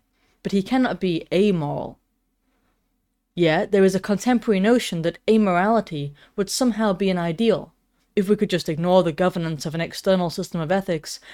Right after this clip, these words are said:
and just rely on a kind of cold reason instead. This is the product of trying to divorce man from creator, because if he wasn't created,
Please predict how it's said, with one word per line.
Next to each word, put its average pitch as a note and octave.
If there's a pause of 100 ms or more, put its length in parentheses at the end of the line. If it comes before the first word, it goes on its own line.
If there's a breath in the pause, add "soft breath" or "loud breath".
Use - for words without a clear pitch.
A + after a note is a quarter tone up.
and G3+
just G3+
rely F#3+
on F#3+
a F3+
kind F#3+
of D#3
cold F#3+
reason E3+
instead. D3+ (1300)
This G3
is A#3
the A#3+
product G3
of C#3+
trying F3+
to -
divorce F3+
man D3
from D#3
creator, E3+ (480)
because F3+
if F#3+
he F#3
wasn't F#3
created, D#3